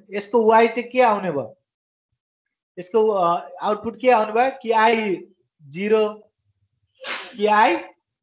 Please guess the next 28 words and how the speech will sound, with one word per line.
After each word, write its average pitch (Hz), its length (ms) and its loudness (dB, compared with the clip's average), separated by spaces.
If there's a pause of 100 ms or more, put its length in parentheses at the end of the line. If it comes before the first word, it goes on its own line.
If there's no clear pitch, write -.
one? 139 300 -6 (560)
Select 202 320 -2
गर्ने 208 220 2
भएको 170 260 0
भएन? 208 340 -4 (500)
यदि 196 180 -2
मैले 240 300 2
यसमा 220 320 -2 (100)
जिरो 226 240 2
राखेँ 226 320 2
भने 196 200 -4
के 240 160 -6
हुन्छ 196 220 -4
अरे? 208 300 0
आई 208 340 -2 (100)
zero 202 220 -2
select 180 340 -2
गर्छ। 165 280 -4
यदि 196 200 0
वान 214 280 2
राखेँ 208 240 -2
भने 180 200 -6
के 233 120 -4
हुन्छ? 190 260 -2 (1300)
आई 202 200 0
one 202 300 2
select 180 340 -4
हुन्छ। 135 240 -18